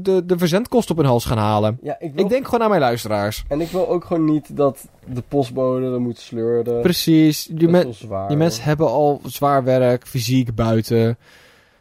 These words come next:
Speaker 1: Gaan ze ook
Speaker 2: Weet
Speaker 1: niet
Speaker 2: je
Speaker 1: met een tijger laten zeulen.
Speaker 2: weet je
Speaker 1: Ik bedoel, zo'n
Speaker 2: koud
Speaker 1: steekkarretje gaat het echt niet alleen maar kunnen houden, hoor.
Speaker 2: Weet je hoe koud het buiten is?
Speaker 1: Vrij koud.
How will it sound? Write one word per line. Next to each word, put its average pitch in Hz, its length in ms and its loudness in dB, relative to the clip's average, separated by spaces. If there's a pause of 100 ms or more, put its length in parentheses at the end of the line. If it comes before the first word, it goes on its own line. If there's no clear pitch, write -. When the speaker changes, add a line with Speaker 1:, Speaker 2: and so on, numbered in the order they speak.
(100)
Speaker 1:
Gaan 208 140 0
ze 208 60 0
ook 214 60 4
Speaker 2:
Weet 202 100 2
Speaker 1:
niet - 0 -
Speaker 2:
je - 0 -
Speaker 1:
met 185 80 4 (120)
een 123 60 4
tijger 117 180 0
laten 110 200 0
zeulen. 107 340 2
Speaker 2:
weet 110 80 0
je 127 60 -8
Speaker 1:
Ik 123 80 -10
bedoel, 160 140 2
zo'n 190 100 4
Speaker 2:
koud 196 100 -2
Speaker 1:
steekkarretje 240 500 -2
gaat 202 100 -4
het - 80 -10
echt 220 120 -4
niet 214 100 0
alleen 196 200 0
maar 180 80 -2
kunnen 160 200 2
houden, 165 220 4
hoor. 110 260 0
Speaker 2:
Weet 127 220 -14
je 170 60 -16
hoe - 80 -16
koud 143 220 -6
het - 100 -20
buiten - 380 -20
is? - 220 -20
Speaker 1:
Vrij 160 240 2
koud. 104 400 0